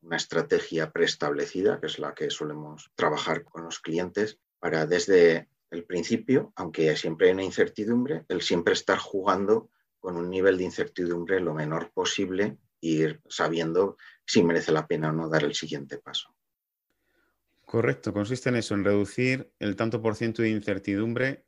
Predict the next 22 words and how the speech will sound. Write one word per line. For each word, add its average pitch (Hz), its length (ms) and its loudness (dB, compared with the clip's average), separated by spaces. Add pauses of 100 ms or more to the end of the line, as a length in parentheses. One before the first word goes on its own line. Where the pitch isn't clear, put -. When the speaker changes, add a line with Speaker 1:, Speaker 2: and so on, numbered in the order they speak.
(300)
Speaker 2:
que 104 140 -4
tenemos 104 680 -2
a 98 100 -2
la 98 120 4
hora 101 100 2
de 98 80 2
sacar 95 420 0
un, 90 440 -6
un 95 160 -6
producto 92 340 -2
al 95 160 -2
mercado. 90 400 -4
Y 90 80 -6
una 98 140 -2
de 95 40 0
las 95 140 -4
figuras 95 320 -4
es 95 60 -6
lo 90 100 -6
que 87 80 -6
vosotros 80 720 -8
hacéis. - 540 -6